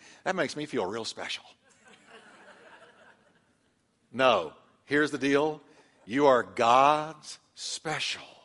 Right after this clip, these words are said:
people. The church. We're heaven born and heaven bound, and no man will pluck us out of his hands. Amen?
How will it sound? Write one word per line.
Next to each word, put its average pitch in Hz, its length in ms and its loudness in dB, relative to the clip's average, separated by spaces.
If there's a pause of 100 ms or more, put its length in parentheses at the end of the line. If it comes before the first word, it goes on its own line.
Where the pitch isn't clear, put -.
(920)
people. - 380 -16 (2500)
The 135 140 0
church. - 680 2 (1300)
We're 139 200 6
heaven 214 340 8
born 233 280 10
and 208 100 4
heaven 233 320 6
bound, 123 460 6 (160)
and 151 260 4
no 262 240 8
man 151 300 8
will 156 160 4
pluck 214 320 2
us 120 420 4
out 151 220 8
of 110 100 -2
his 147 220 -6
hands. - 640 -10 (280)
Amen? 185 420 6